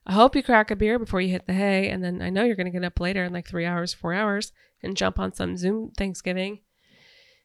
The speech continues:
If you're living alone and not seeing your family, thank you. I know that's a tough decision, but it, probably an easy decision, right?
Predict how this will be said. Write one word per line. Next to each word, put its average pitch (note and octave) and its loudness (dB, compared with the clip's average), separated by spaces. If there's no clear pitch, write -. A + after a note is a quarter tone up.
If G3+ -2
you're G#3 6
living G#3+ 2
alone G#3 2
and G#3 -6
not G#3 -4
seeing G3+ -4
your G3 -2
family, G3 -2
thank G#3 -2
you. G#3 0
I G3+ -10
know G3+ -2
that's G#3 -4
a - -10
tough - -4
decision, G#3 -4
but F#3+ -2
it, F#3+ -4
probably B3+ 2
an - -2
easy F#3 0
decision, E3 -2
right? E3 -2